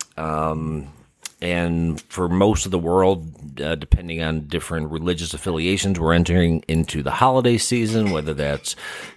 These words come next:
Christmas, whether that's Hanukkah, whether that's Kwanzaa, other, um, holidays of celebration, moving into the new year. Today's topic, um, is depression.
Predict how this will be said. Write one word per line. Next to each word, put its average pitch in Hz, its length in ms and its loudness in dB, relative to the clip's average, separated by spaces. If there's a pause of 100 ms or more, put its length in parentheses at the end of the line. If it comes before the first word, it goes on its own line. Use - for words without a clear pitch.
Christmas, 131 720 4
whether 87 260 4
that's 76 380 0
Hanukkah, 120 720 2
whether 80 240 -2
that's 71 240 -2
Kwanzaa, 110 720 0
other, 104 540 2 (200)
um, 85 580 -2 (100)
holidays 98 500 0
of 85 100 -2
celebration, 101 720 2
moving 82 300 4
into 80 120 0
the 80 80 0
new 117 220 6
year. 117 480 4 (840)
Today's 180 400 2
topic, 117 640 0 (220)
um, 92 680 4 (460)
is 110 800 4 (160)
depression. - 600 0